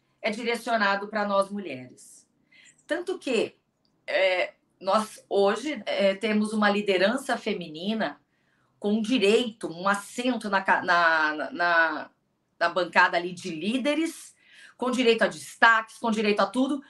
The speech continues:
menos, até agora, nós não temos direito a uma estrutura, uma estrutura de uma liderança. Portanto, isso não nos foi conferido.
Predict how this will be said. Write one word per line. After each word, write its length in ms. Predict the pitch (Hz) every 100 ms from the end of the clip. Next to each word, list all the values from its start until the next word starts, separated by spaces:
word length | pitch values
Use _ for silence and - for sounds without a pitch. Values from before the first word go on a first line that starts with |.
| _
menos, 920 | 233 294 330 277 269 330 403 - - _
até 200 | 160 214
agora, 520 | 240 226 175 143 - _
nós 180 | 190 202
não 100 | 220
temos 320 | 226 226 226
direito 640 | 214 196 226 247 208 175 - _ _ _ -
a 260 | 226 226
uma 720 | 240 254 262 254 247 240 226 226
estrutura, 840 | - - 285 - 269 262 262 269 - _ _ _ _ _ _ _ -
uma 160 | 240
estrutura 800 | 262 - 302 302 302 294 226 170 _ _ _ _ _ _ -
de 140 | 247
uma 100 | 233
liderança. 800 | 220 220 226 196 180 180 - 131 _ _ _ _ _ _ _ _ _ _ _
Portanto, 600 | 311 349 - 320 302 247
isso 640 | 226 269 277 - - - -
não 300 | 214 254 277
nos 240 | 277 294 -
foi 320 | 254 240 247
conferido. 920 | - 254 208 285 233 226 220 190 -